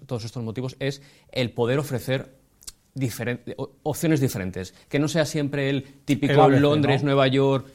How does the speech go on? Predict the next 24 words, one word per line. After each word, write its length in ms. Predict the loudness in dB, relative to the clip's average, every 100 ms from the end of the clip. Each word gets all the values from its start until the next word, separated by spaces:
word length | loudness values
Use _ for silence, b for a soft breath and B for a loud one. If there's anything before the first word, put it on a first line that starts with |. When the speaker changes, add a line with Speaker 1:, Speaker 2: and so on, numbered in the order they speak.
| _
Speaker 1:
eh, 440 | -4 0 2 2 2
Berlín, 360 | 2 2 2 0
Chicago, 420 | -2 -2 -2 -2 B B
que, 280 | -4 -4 -4
que 120 | -6
siempre 520 | -6 -4 -2 0 0 -2
se 100 | -2
van 120 | -2
a 60 | -2
poder 180 | -2
ofrecer, 460 | -2 -4 -4 -4 -4
que 100 | -8
siempre 340 | -6 -6 -4 -4
va 120 | -4
a 40 |
haber 280 | -2 -4 -6 -10
gente 300 | -6 -6 -6
que 100 | -8
quiera 200 | -6 -8
correr 180 | -8 -8
esas 180 | -10
carreras, 360 | -12 -8 -8 -8 B B B
pero 180 | -2 0
darle 420 | 0 0 0 -4